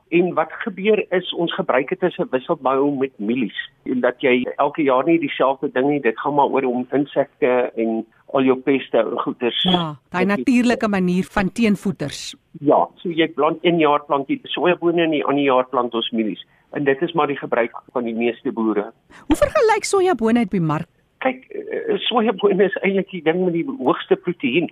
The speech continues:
Speaker 1: Hulle werk om op veertig persent proteïene en, eh, vleis is drieënveertig persent. Waar jou ander bone, as jy dit nou, ons praat nou hier van legume van bone, se proteïene is maar van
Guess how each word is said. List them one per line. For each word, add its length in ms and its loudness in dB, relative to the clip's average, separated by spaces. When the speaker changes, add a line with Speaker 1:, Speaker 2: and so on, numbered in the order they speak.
Speaker 1:
Hulle 440 4
werk 320 2
om 80 -4
op 300 0
veertig 480 0
persent 380 -2
proteïene 680 0
en, 180 -2
eh, 100 0
vleis 280 2
is 160 -2
drieënveertig 580 2
persent. 360 -8
Waar 280 0
jou 320 -2
ander 360 2
bone, 420 4
as 200 -2
jy 100 -6
dit 160 -4
nou, 180 0
ons 280 -4
praat 300 2
nou 140 2
hier 180 -4
van 140 -2
legume 500 0
van 200 -4
bone, 340 2
se 140 -2
proteïene 720 0
is 200 -2
maar 300 4
van 200 -2